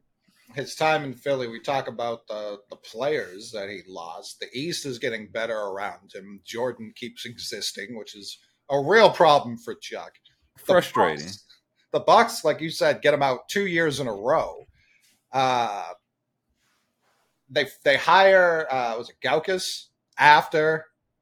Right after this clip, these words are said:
Speaker 1: uh,
Speaker 2: Yeah, I think
Speaker 1: Cunningham?
Speaker 2: Billy, yeah.
Speaker 1: And then he's only there two and a half years, and then Jim Lynam comes in. So it's, he's getting three coaches in Philly. He's losing a Hall of Fame teammate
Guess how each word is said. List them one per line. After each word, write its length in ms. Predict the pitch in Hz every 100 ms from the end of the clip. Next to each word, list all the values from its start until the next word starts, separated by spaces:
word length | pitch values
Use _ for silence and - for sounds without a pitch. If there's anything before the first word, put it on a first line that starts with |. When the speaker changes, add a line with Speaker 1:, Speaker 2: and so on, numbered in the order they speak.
| _ _ _ -
Speaker 1:
uh, 60 |
Speaker 2:
Yeah, 240 | 135 131 131
I 40 |
think 100 | 131
Speaker 1:
Cunningham? 520 | 151 147 151 156 151
Speaker 2:
Billy, 300 | 156 95 95 -
yeah. 180 | 78 - _ _ _ _ _ -
Speaker 1:
And 200 | 139 135 -
then 720 | 143 147 143 135 131 131 143 _ _ _ _
he's 300 | - 160 190
only 240 | 180 175 156
there 340 | 156 151 - -
two 400 | 160 160 160 160
and 100 | 151
a 40 |
half 460 | 135 147 180 185 190
years, 580 | 190 196 202 214 - -
and 100 | 135
then 540 | 135 131 127 120 123 131 _ _
Jim 480 | 127 151 143 131 131 _
Lynam 600 | 120 143 202 160 110 110
comes 420 | - 113 101 104 117
in. 300 | 101 113 139 _ _ _ _ _ _
So 300 | - 156 143
it's, 380 | 139 - - _ _ _ _ _ _ _
he's 280 | 135 147 123
getting 260 | 175 175 -
three 280 | 151 190 196
coaches 640 | 190 156 139 139 135 -
in 120 | 120
Philly. 520 | 120 123 104 98 104
He's 260 | 107 127 113
losing 320 | 139 151 160
a 60 | 143
Hall 240 | 147 147
of 60 | 139
Fame 240 | 143 135
teammate 500 | - 135 127 123 117